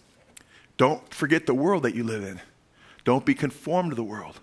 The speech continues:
the Bible says. Don't become like the world system in mimicking the evil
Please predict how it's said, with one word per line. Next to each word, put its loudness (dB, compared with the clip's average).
the -12
Bible -6
says. -10
Don't 2
become 2
like 2
the 0
world 2
system -2
in 6
mimicking 4
the -6
evil 2